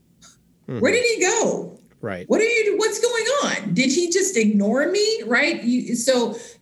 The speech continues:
Speaker 2: tell people what you're doing.
Speaker 1: Right.
Speaker 2: That's g-, giving good customer service. Well, I didn't learn that from music. I learned that from Marshalls and Macy's. <laughs>
Speaker 1: Right.
Speaker 2: So I, I would
Speaker 1: Yes.
Speaker 2: tell the person, "I'm gonna do this,"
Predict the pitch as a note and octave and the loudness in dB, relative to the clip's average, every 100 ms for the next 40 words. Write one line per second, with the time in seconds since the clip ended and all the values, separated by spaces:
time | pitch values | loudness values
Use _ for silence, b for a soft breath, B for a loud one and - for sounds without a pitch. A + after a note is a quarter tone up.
0 | _ - C#4+ C#4+ D#4 - D4 C#4+ B3+ A3+ | _ -6 0 2 2 2 0 2 0 0
1 | A3+ - G#3 G#3 G#3 G3+ F3 - - - | 0 0 2 4 4 2 0 -4 -10 -18
2 | - G#2 F2 - _ _ _ _ _ _ | -12 -8 -8 -12 _ _ _ _ _ _
3 | - G3+ A#3 D4+ - F3+ G#3 - G#3+ A3 | -4 0 2 0 -2 -2 0 0 2 2
4 | B3 A#3+ A3+ G#3+ G#3 - G#3 - F#3 G3+ | 2 2 2 2 0 0 -2 0 0 0
5 | C#4+ A#3+ D3+ F3 D#3 D#3 - - _ _ | 0 -2 -4 -6 -6 -6 -10 -20 _ _
6 | _ - G#3 G#4+ G4 A3 G3+ F3+ - F#3 | _ -2 0 0 0 2 2 0 -2 0
7 | E3 E3 G#3 C#4+ - B3 C#4 C#4+ C#4+ D4 | 0 2 2 0 0 0 2 2 2 0
8 | A#3 - E4+ C4+ C4 C#4+ - D4 B3+ C4+ | 0 -2 -2 0 0 0 0 -2 -2 0
9 | C4+ F#4 - G#3 - - G3+ - C#5 C5+ | 0 0 -2 -8 -6 0 2 4 2 2
10 | - - C#5 - C#5 - - - - G#4+ | 0 0 0 2 0 0 -10 -18 -8 -8
11 | - F#4 - B B B A#3 C#4 A#3 G#3 | -2 -2 -2 B B B 0 2 0 -2
12 | D4 B3+ A#3+ B3 - A3+ A3 A3 G#3 - | 0 0 0 -2 -2 0 0 0 0 -2
13 | - A3 A3+ B3+ C4+ A3+ G#3+ G3+ F3+ G3+ | -2 2 2 2 0 0 2 0 0 -2
14 | D4 - - - | -2 -4 -8 -12